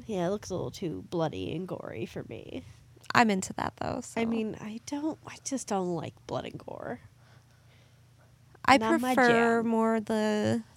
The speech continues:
Speaker 2: thrillers
Speaker 1: I
Speaker 2: over,
Speaker 1: like
Speaker 2: like,
Speaker 1: to be
Speaker 2: the
Speaker 1: spooked.
Speaker 2: Yeah.
Speaker 1: But I don't like to be, like,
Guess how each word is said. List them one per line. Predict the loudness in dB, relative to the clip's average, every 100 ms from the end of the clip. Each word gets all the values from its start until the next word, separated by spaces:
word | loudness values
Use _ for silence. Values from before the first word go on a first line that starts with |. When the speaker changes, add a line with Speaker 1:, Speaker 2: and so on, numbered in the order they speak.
| -14
Speaker 2:
thrillers | -4 0 2 2 2 2 0 -4 -8 -14 -20 -20 -20 _ -20 -10
Speaker 1:
I | -6
Speaker 2:
over, | 0 4
Speaker 1:
like | 6
Speaker 2:
like, | 6
Speaker 1:
to | 4
be | 2
Speaker 2:
the | 2 2 2
Speaker 1:
spooked. | 4 2 -2 -16 -16 -16 -4
Speaker 2:
Yeah. | -2 0 -2 -4
Speaker 1:
But | -2
I | 0
don't | 2 2
like | 2
to | -2
be, | -2 0 2 2
like, | 0 -2 -6 -12